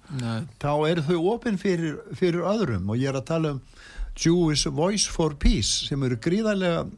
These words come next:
Speaker 2: sterk og, og, og, og heiðvirð samtök og reka svona þá stefnu ekki bara að, að, bara, ekki bara friðarstefnu, heldur líka réttlætisstefnu þannig fyrir gagnvart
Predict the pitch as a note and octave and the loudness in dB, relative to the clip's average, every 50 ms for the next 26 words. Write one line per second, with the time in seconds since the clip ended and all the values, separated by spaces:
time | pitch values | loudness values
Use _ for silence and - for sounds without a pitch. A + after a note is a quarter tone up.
0 | - - - - - - - A3 G#3 - - - - C#3+ C3 B2 A#2 - - B2 | -16 -6 -4 -4 -2 2 0 0 0 -2 -6 -4 -2 -2 0 0 0 0 0 0
1 | B2+ B2+ - - C#3 B2 B2+ A#2+ A#2 A#2 - C3 A#2 A#2 A2+ A2+ A2+ - - - | 0 0 -2 -2 -2 0 0 0 -2 -2 -2 -2 0 0 0 -2 -4 -8 -20 -20
2 | - - - - E3+ F3+ G#3 A#3 G3+ F#3 G3+ F3+ D#3 - - F#3 F#3+ F3+ - - | -20 -20 -6 2 4 4 4 4 0 0 0 0 0 0 0 -2 -2 -2 -2 -2
3 | D#3 A#2 G#2+ G#2+ - - - - - - - - - - - - - - - - | -2 -2 -2 -4 -12 -20 -20 -20 -20 -20 -20 -20 -20 -20 -20 -20 -20 -20 -20 -6
4 | A#3+ C3 B2 B2+ B2 A#2 B2 - - C#3 D#3 F3 F3+ - - - D3 C3+ B2+ - | -2 2 2 4 4 4 2 0 0 0 0 0 -2 -2 -4 -2 -2 -2 -2 -2
5 | E3+ D#3 D3 C#3 B2+ A#2+ - - - - - - - - - - - _ - _ | -2 0 0 2 0 0 -2 -6 -14 -20 -20 -20 -20 -20 -20 -20 -20 _ -20 _
6 | _ - - - - - - - - - - - - - C3 C3+ C#3 C#3 A#2 - | _ -20 -20 -20 -20 -18 -14 -14 -14 -16 -16 -20 -6 -2 0 0 2 0 -2 0
7 | - E3 E3 - - D#3+ D3 C3+ B2 A#2 A2+ G2+ - - C#3 A#2+ - - C3 G#2 | 0 -2 -2 0 -2 0 0 2 2 2 0 -2 -2 -2 -4 -2 0 0 0 0
8 | - - C#3+ E3 F3 D#3+ D3+ C#3 B2+ - - C3 B2+ B2 A#2+ A#2+ - - A#2+ A2+ | 0 -2 0 0 0 0 0 0 -2 -2 -2 -2 0 0 0 -2 -4 -4 -2 0
9 | A2 G#2+ G#2 G#2 A2 A#2 - C#3+ C#3 C3 - C3+ C3 A#2+ C#3 B2 - C3 A2+ - | 2 2 0 0 -4 -6 -6 -10 -10 -4 -2 -2 0 2 2 2 2 2 2 0
10 | C3 B2 A#2 - - D#3+ G3+ G#3 G#3 E3+ D3+ - - E3 D3 C#3 D#3+ C#3 B2 C#3+ | 0 0 0 0 2 2 2 2 2 0 -2 -2 -2 -2 -2 0 0 2 2 2
11 | F3 - - D#3+ D#3 F3 E3 - - D3+ C#3+ E3+ G#3 A3+ G#3+ - - F#3 D#3 - | 2 0 0 0 0 -2 -2 -2 -2 0 2 2 0 0 0 0 0 0 0 0
12 | - B2+ A2 - - B2+ A2+ - A2 G2+ F#2+ G2+ A#2 A2+ G#2+ G#2+ G2+ G2 B2+ A2+ | -2 -4 -6 -2 -2 -4 -4 -2 -2 -2 0 0 0 0 0 -2 -2 -2 -4 -4
13 | G#2+ G#2 - B2+ B2+ A#2+ - B2 A#2 A2+ - - - | -4 -4 -4 -4 -4 -2 -4 -4 -4 -4 -6 -16 -20